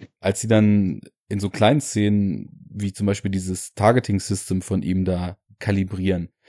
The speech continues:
Da ist er ja auch wieder auf die menschliche Hilfe angewiesen und ich glaube, dass eben gerade auch so vielleicht aus diesem Aspekt, wenn man diese Ängste vor Automatisierung und des Ersetzens des Menschen durch Maschinen dann eben nochmal mit in die Gleichung schmeißt,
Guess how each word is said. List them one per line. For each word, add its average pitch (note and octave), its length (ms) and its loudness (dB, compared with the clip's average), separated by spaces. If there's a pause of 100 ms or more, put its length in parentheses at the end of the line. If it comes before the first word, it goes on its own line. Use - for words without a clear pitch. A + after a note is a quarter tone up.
(100)
Da - 80 -2
ist - 220 -2
er G2+ 220 6
ja B2 200 8
auch G#2+ 240 2
wieder A2 380 4
auf G2 160 -6
die G2+ 100 -2
menschliche G#2 500 0
Hilfe A2+ 380 2
angewiesen F#2+ 760 -2
und F#2+ 420 -2 (240)
ich G2 120 -10
glaube, A2 200 4
dass G#2 180 4
eben G2 200 2
gerade G2 260 4
auch F#2+ 140 2
so G2+ 120 -8
vielleicht G2+ 360 -2
aus - 200 -6
diesem F#2 640 -6 (100)
Aspekt, - 640 -6 (400)
wenn G2 220 -2
man F#2 420 0
diese F#2 300 -4
Ängste G#2 400 0
vor G#2+ 320 2
Automatisierung G#2 1000 0
und F#2+ 360 -4 (280)
des F#2 140 -4
Ersetzens A#2 1000 0
des A2+ 220 -2
Menschen A#2 540 2
durch A#2 300 2
Maschinen C3 640 0
dann A2 160 4
eben A2+ 220 4
nochmal A2+ 340 2
mit A2 180 2
in G#2+ 80 2
die A2 120 4
Gleichung G#2+ 380 2
schmeißt, G#2 520 -2